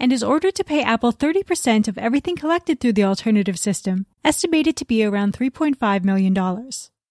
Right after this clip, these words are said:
The judge also issued an order to Apple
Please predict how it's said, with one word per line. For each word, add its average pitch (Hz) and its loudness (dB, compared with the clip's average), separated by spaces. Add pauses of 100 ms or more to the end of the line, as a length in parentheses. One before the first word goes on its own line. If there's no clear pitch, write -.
(320)
The 262 2
judge 349 0
also 285 2
issued 240 2
an 226 2
order 226 0
to 247 -2
Apple 185 -2